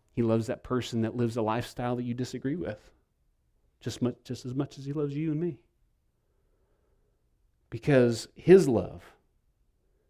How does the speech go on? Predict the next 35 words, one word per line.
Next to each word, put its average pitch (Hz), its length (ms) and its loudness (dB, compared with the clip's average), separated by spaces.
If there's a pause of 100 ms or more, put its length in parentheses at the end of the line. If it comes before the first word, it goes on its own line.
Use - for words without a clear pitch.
(420)
he 131 480 2
is 120 160 -2
a 120 60 0
propitiation 139 800 -4
for - 200 -6
our 147 200 -4
sins, 107 420 -10
and 107 100 -2
not 113 220 -2
for - 260 -8
ours 117 360 -2 (120)
only, 127 320 2
but 98 140 -6
also 107 380 -8
for - 140 -16
the 143 100 -12
sins 110 480 -8
of 117 100 -14
the 117 80 -8
whole 135 380 -10
world. 123 380 -6 (340)
Even 143 180 2
those 143 160 0
people 143 300 -8
that - 140 -12
curse 139 320 -8
his 117 200 -8
name, 107 440 -8 (1400)
he 143 60 -12
loves 131 280 -6
them 110 140 -4
just - 240 -16
the 104 80 -18
same, 117 340 -10 (640)
right? 123 240 -6